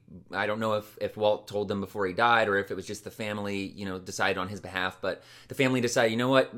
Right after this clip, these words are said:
People are here to have a good time in the parks." That's what Walt wanted. And so they didn't announce, uh, over the loudspeakers, "He has just died," or anything like that. They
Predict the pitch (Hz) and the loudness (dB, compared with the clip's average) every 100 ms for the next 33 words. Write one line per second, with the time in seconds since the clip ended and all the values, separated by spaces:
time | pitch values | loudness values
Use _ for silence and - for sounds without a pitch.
0 | - - - 120 147 165 165 131 - 165 | -16 -20 -20 -10 -6 -2 4 4 2 0
1 | 143 117 113 117 110 98 110 117 107 104 | 0 0 -2 -4 -2 -2 -2 -2 -4 -4
2 | 101 135 117 104 113 98 101 98 92 107 | -2 -2 0 -2 -2 -4 -2 -2 -4 -4
3 | 107 92 95 - 104 - - 117 120 113 | -4 -6 -4 0 0 -2 -6 -2 0 0
4 | 107 104 107 107 107 - - - - 101 | 0 0 -2 -2 -4 -10 -14 -20 -8 -2
5 | 101 98 135 127 117 110 107 - 117 117 | 2 4 4 6 8 6 6 2 0 0
6 | 110 104 - 110 98 113 107 - 98 101 | -2 -2 -2 -2 -2 -4 -6 -2 2 4
7 | 101 101 107 104 98 104 104 92 104 104 | 4 2 0 -2 2 2 2 2 0 0